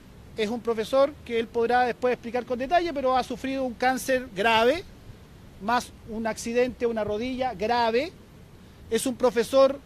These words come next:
muy querido en su comunidad, muy respetado, con veintinueve años de servicio, con un profundo compromiso social,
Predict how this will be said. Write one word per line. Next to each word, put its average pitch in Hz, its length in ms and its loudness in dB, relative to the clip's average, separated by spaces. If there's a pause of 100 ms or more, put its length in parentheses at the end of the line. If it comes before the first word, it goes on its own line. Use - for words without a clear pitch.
(200)
muy 302 300 2
querido 311 460 -2
en 277 60 -2
su 247 140 -8
comunidad, 208 500 -2 (460)
muy 339 300 6
respetado, 226 580 2
con 208 200 -2
veintinueve 240 640 0
años 320 260 2
de 262 80 -2
servicio, 233 600 -4 (720)
con 247 160 4
un 277 120 2
profundo 349 580 2
compromiso 269 560 2
social, 302 520 4